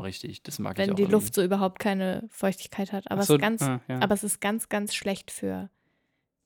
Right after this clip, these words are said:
Speaker 2: die KontaktlinsenTräger*innen
Speaker 1: <laughs>
Speaker 2: unter uns.
Speaker 1: Ach so.
Speaker 3: Ja, das
Speaker 1: Frieren die
Speaker 3: ist auch
Speaker 1: dann
Speaker 3: ganz,
Speaker 1: ein.
Speaker 3: ganz viel Sauerstoff. Kalte Luft hat immer ganz viel Sauerstoff,
Speaker 2: Nee,
Speaker 3: ne?
Speaker 2: aber also feucht-,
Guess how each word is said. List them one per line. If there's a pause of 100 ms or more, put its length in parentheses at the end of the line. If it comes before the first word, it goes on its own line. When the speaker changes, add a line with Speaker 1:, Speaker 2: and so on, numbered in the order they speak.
(120)
Speaker 2:
die
KontaktlinsenTräger*innen
Speaker 1:
<laughs>
Speaker 2:
unter
uns. (100)
Speaker 1:
Ach
so. (800)
Speaker 3:
Ja,
das
Speaker 1:
Frieren
die
Speaker 3:
ist
auch
Speaker 1:
dann
Speaker 3:
ganz,
Speaker 1:
ein.
Speaker 3:
ganz
viel
Sauerstoff.
Kalte
Luft
hat
immer
ganz
viel
Sauerstoff,
Speaker 2:
Nee,
Speaker 3:
ne?
Speaker 2:
aber
also
feucht-,